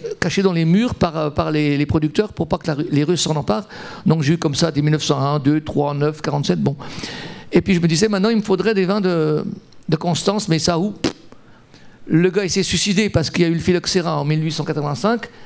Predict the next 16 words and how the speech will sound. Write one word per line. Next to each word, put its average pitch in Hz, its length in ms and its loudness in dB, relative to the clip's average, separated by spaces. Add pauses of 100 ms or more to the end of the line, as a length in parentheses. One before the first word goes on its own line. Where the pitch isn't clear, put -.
(760)
Les 165 100 6
vins 185 120 0
de 180 40 -4
Constance 175 380 0
ont 170 60 4
disparu, 165 460 0
la 208 100 2
forêt 170 240 -2
a 160 80 -2
poussé, 208 480 0
bon. - 180 -2 (1080)
Et 165 100 4
puis 165 220 2
il 180 60 4
y 175 40 4
a 156 380 -2